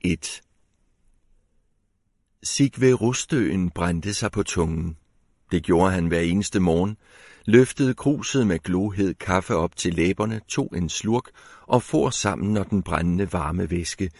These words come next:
fyldte mundhulen. Han havde læst et eller andet sted, at en af de ting, der adskilte mennesker fra dyr, var evnen til hurtigt at udvikle nye handlingsmønstre, når de gamle viste sig at være uegnede.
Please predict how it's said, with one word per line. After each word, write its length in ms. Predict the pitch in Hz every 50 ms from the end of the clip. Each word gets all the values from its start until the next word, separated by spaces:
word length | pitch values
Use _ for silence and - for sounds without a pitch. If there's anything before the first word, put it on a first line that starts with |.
| - - _ _
fyldte 420 | - - - 85 78 76 - 95
mundhulen. 840 | 87 87 85 85 87 85 80 87 87 80 80 82 82 82 82 78 - _ _ _ _ _ _ _ _ _ _ _ _ _ _ - - - - - - - - -
Han 140 | - 131 131
havde 160 | 127 135 127
læst 340 | 117 127 156 165 151 - -
et 100 | 101 95
eller 120 | 101 95 90
andet 200 | 90 92 92 87
sted, 340 | - - 101 92 92 90 - - - - - -
at 300 | - 85 - - - - - -
en 140 | 127 120
af 80 | 113 110
de 120 | 104 110
ting, 300 | 98 - - 104 - 85
der 100 | 98 92 -
adskilte 520 | - 92 87 - - - 110 87 - 90 90
mennesker 440 | 82 82 87 92 87 - - 98
fra 160 | 87 - - 82
dyr, 320 | - - 107 113 - 80 - - - - - - - -
var 180 | 101 117 117 -
evnen 360 | - 117 123 139 151 151 143
til 180 | 123 - 110 95
hurtigt 560 | 90 - 95 104 110 - 120 107 - - - - -
at 60 | 92 95
udvikle 580 | - - 90 95 95 95 95 82 - 90 87
nye 280 | 85 85 85 98 107 101
handlingsmønstre, 1040 | 85 90 85 95 95 110 113 104 - - - 95 87 87 90 87 - - 87 90 85 - - - - - _
når 140 | - 104 98
de 140 | 98 107 104
gamle 440 | - 107 101 80 90 85 95 92
viste 360 | 80 90 85 80 - - 92 87
sig 220 | - - 87 87
at 80 | 82 85
være 320 | 92 90 87 - - -
uegnede. 720 | 90 90 - - - 90 85 82 82 87 90 90 87 82